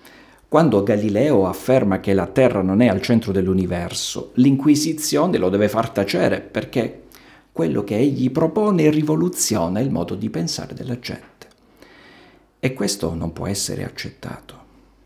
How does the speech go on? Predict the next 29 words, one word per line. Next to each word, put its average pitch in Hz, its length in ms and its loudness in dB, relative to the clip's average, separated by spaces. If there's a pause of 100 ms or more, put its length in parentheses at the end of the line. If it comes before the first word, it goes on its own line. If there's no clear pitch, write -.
(1080)
Chi 107 200 -2
dice 147 360 0
la 117 120 2
verità 160 680 0 (100)
è - 100 -4
sempre - 460 -4
un 90 140 -4
rivoluzionario 90 1300 -4 (120)
perché 147 540 -2 (120)
si - 280 -2
oppone 98 920 0
alla 101 300 2
comune 180 440 2
rappresentazione 101 840 -4
del - 160 -6
mondo. 95 680 -6 (1500)
Chi 214 160 4
rimane 156 400 4
agganciato 135 640 2
al 151 100 2
collettivo 220 960 0
non 95 140 0
si - 180 -6
può 107 160 0
differenziare - 1040 -4
e 160 240 -2
quindi 214 340 0
resta - 300 -2
anonimo. 104 600 0